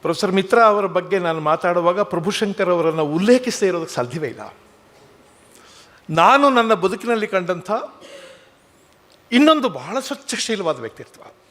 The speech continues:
ಅದ್ಭುತವಾದ ವ್ಯಕ್ತಿತ್ವ. ಬದುಕನ್ನು ಬಹಳ ನಿರ್ಮೋಹದಿಂದ, ನಿರ್ಮಮಕಾರದಿಂದ ಮತ್ತು ಅಷ್ಟೇ ಆಸ್ತೆ, ಉತ್ಸಾಹ, ಪ್ರೀತಿಯಿಂದ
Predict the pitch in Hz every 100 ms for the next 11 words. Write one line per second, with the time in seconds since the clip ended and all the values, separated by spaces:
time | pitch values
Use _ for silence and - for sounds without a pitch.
0 | _ - 180 190 208 208 277 247 170 117
1 | - 120 - - - _ _ _ _ _
2 | - - - - - - - 196 302 302
3 | 277 262 196 180 247 220 208 226 262 254
4 | 247 240 226 214 196 220 262 247 240 208
5 | 196 180 185 233 254 202 175 - 285 254
6 | 175 208 - 233 190 - 208 202 202 175
7 | 180 165 143